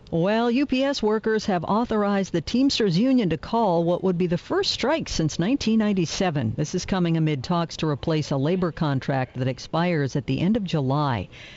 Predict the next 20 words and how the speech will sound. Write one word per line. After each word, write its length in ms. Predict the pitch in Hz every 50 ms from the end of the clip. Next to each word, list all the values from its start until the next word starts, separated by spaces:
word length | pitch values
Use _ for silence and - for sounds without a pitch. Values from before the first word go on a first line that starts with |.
| - - - - - -
Now, 140 | 147 147
a 40 | 156
U 160 | 170 240 330
P 180 | - - 302 294
S 120 | 269 233
spokesman 440 | - - 247 240 226 - - 208 190
says 360 | - - 202 185 180 180 160
a 140 | - 160 151
strike 400 | 135 - - - 220 240 240 -
authorization 840 | 220 214 208 - 214 202 196 185 156 190 185 180 175 - - 185 190
is 180 | 220 294 285 -
common 580 | - - 302 277 247 196 160 156 185 226 214
during 300 | 147 160 156 156 156 151
negotiations 800 | 147 147 131 156 147 147 - - 160 147 139 135 - - 180 -
to 80 | - -
put 200 | - - - -
pressure 360 | - 214 208 190 - 185 170
on 140 | 156 143 131
the 80 | 131
company. 500 | - - 190 185 - 185 180 180 175 160